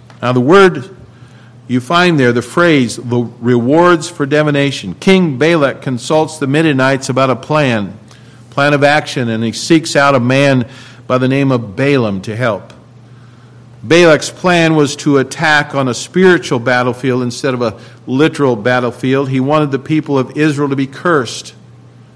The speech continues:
And Balaam was, had a renowned reputation for his powers. Now, I think Balaam is a very important figure in the Bible.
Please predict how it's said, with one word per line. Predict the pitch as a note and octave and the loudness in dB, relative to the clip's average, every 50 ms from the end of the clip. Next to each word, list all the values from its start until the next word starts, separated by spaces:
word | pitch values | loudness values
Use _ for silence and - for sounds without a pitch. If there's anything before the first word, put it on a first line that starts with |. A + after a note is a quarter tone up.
| - - - - - - - - - - - - - - | -20 -20 -20 -20 -20 -20 -20 -20 -20 -20 -20 -20 -14 -10
And | A2+ A#2 A#2 | -8 -4 0
Balaam | B2+ D#3+ F3 F3+ F3+ F3 E3+ D#3+ D3+ C3+ - | 2 4 4 6 4 4 2 0 -4 -6 -4
was, | C3+ C#3 C#3+ C#3+ C3 - - | -2 -2 -2 -2 -4 -6 -4
had | D3 D#3+ D#3 | -2 0 2
a | D#3 | 2
renowned | C#3+ D3 D3 D3 D3+ E3 F3 F3+ F#3 F3+ D#3 | 2 2 2 2 2 4 4 4 4 4 4
reputation | C#3 E3+ E3+ D3+ D#3 D#3 - - F3+ F3 E3+ - - C#3+ B2 A2 | 2 2 2 0 -2 -4 0 2 2 2 2 2 -2 -4 -6 -4
for | - C3+ B2+ | -2 -2 0
his | C#3 D3 C3+ - | 0 0 -2 -4
powers. | - - D#3+ D#3 D#3+ D#3+ C#3 A2 G2+ F#2 F#2 - - - - - - - - - - | -6 -4 -2 0 2 2 2 2 0 -4 -8 -14 -16 -20 -20 -20 -20 -20 -20 -12 -4
Now, | - C#3+ | -2 0
I | D#3 | 0
think | D3+ - G#3 G3 F#3 D#3 C#3+ | 2 4 2 2 2 2 2
Balaam | E3+ F3+ F#3+ F#3+ F#3+ F3+ E3 | 4 6 6 6 6 4 2
is | D3+ C3 | 2 0
a | C#3+ | 0
very | C3+ D#3+ E3 E3 D#3+ | 0 2 2 4 2
important | D3+ C3+ C3 D#3+ E3 D#3+ D3+ D3 C3+ - | 2 0 0 0 0 0 0 -4 -2 2
figure | G3 G3+ G#3 E3 D3 C3+ A#2+ | 2 2 4 4 2 2 2
in | - - C#3+ C#3+ C#3+ | 2 0 -2 -2 0
the | C#3+ | -2
Bible. | C#3 D3 E3 F3+ F3+ F3 D#3 C#3 A2+ F#2 - | 0 0 2 2 2 2 2 0 -2 -2 -6